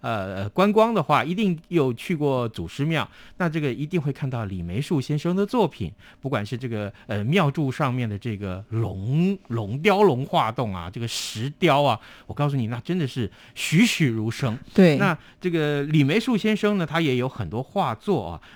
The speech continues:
Speaker 1: 那现在今天我们要送大家一副扑克牌，这个扑克牌上面呢，就是几乎每一张扑克牌啊，大概都是李梅树先生的画作的作品。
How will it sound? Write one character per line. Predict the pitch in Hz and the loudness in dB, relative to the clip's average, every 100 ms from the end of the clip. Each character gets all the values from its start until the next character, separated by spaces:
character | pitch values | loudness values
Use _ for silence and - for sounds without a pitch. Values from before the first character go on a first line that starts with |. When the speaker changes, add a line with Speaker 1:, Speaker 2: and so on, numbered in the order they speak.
| - | -4
Speaker 1:
那 | 170 | -4
现 | - 262 196 | -2 -2 0
在 | 160 127 | 0 -2
今 | 170 | -2
天 | 165 | -2
我 | 151 | -2
们 | 98 | -4
要 | 117 | -6
送 | 151 | -6
大 | 127 120 | -4 -4
家 | 127 | -4
一 | 127 | -4
副 | 131 143 | -4 -8
扑 | - 202 | -4 -6
克 | 196 185 | -2 -2
牌， | - - 82 76 95 151 - - - | -4 -10 -14 -6 -2 -2 -4 -20 -6
这 | - | -2
个 | 220 | 0
扑 | 139 208 | -2 -4
克 | 202 175 | -4 -4
牌 | - 107 | -4 -6
上 | - 214 180 | -6 -6 -4
面 | 180 170 | -2 -2
呢， | 123 | -2
就 | 113 165 | -4 -6
是 | - 123 - - _ | -6 -8 -10 -20 _
几 | 202 220 | -6 -4
乎 | 214 | 0
每 | 196 135 127 - | 0 2 -2 -2
一 | 220 | -4
张 | 214 - 185 190 | -2 0 0 0
扑 | 190 | -2
克 | 175 | -2
牌 | 120 90 | -4 -6
啊， | 90 - - - | -8 -10 -20 -8
大 | 208 196 | -2 0
概 | 156 131 | 0 0
都 | 202 247 | 0 0
是 | 285 - 185 | 0 0 0
李 | 120 | 0
梅 | 95 113 | -2 -4
树 | 143 120 | -4 -4
先 | 147 | -4
生 | 147 196 | -2 -2
的 | 185 | -2
画 | 175 156 180 131 | -4 -4 -2 -2
作 | 165 | -4
的 | 135 143 | -4 -4
作 | - 247 143 | -2 0 -2
品。 | - - 104 85 95 160 | -4 -10 -8 -8 -4 -4